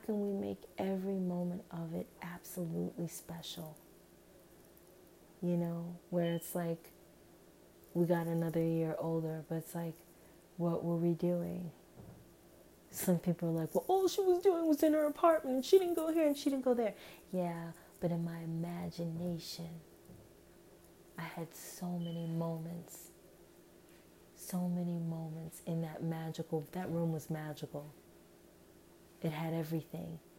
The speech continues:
too much stuff. But I went there, and I lived in it, and I enjoyed it. And it was a private experience. Even though you were there watching it, it was a private experience.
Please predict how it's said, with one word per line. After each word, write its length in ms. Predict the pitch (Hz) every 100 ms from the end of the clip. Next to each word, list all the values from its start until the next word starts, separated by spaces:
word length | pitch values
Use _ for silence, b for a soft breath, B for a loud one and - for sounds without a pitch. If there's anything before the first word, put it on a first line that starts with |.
| - - -
too 200 | - 294
much 200 | 220 147
stuff. 340 | - - - - - - - - - - - - - - - -
But 140 | - 170
I 140 | 165
went 540 | 160 165 165 170 175 175 -
there, 480 | 165 147 - - - - - - - - -
and 140 | 151
I 80 | 156 160
lived 520 | 165 165 160 156 -
in 140 | 160 170
it, 140 | - -
and 120 | 170
I 100 | 165
enjoyed 840 | 160 160 156 151 - 170 160 156
it. 160 | 156 - - - - - - - - - - - - -
And 140 | 170 160
it 100 | 170
was 160 | 175
a 40 | 170
private 560 | - - 180 175 175
experience. 720 | 170 - - 196 196 170 147 165
Even 240 | 165 180
though 140 | 185
you 180 | 180 185
were 140 | 196 208
there 220 | 208 202
watching 500 | 190 220 240 - 175
it, 100 | 170 B B B
it 40 | 185
was 180 | 185
a 60 | 190
private 440 | - 208 202 196
experience. 960 | 196 190 - 214 214 196 170 170 - -